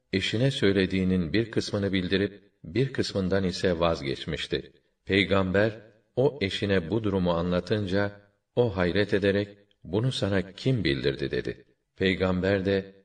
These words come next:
"Her şeyi bilen, her şeyden haberdar olan Allah bana haber verdi." diye cevap verdi. Şimdi ikiniz de,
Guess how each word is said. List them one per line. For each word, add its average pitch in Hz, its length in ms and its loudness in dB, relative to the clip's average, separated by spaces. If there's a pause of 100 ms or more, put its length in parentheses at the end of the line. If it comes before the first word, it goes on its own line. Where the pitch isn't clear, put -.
(160)
"Her 120 220 0
şeyi 90 400 -2
bilen, 85 400 -2 (360)
her 143 200 -2
şeyden 101 420 0
haberdar 87 640 2
olan 85 380 0 (200)
Allah 92 560 -2
bana 69 280 -4
haber 69 340 -2
verdi." 64 480 -4 (360)
diye 85 260 0
cevap 71 440 -4
verdi. 62 360 -2 (260)
Şimdi 143 720 0 (100)
ikiniz 104 460 -2
de, 92 340 4